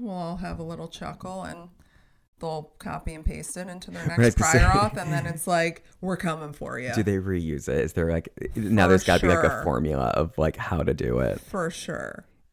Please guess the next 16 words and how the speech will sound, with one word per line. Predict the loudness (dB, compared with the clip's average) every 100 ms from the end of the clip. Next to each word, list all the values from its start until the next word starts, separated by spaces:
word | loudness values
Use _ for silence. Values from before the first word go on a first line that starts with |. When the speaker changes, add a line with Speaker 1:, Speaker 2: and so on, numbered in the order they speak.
| -6
Speaker 2:
It's | -6 -4
just, | -6 -4 -4
again, | -4 -4 -4 -6
just | -6 -6 -4
absolutely | -6 -2 -2 0
wild | -2 0
that | -2 -2
e-, | -4 0
we | 2
even | 4 2
have | -2
to | -4
get | -4
to | -4
that | -8 -6
point. | -6 -4 -6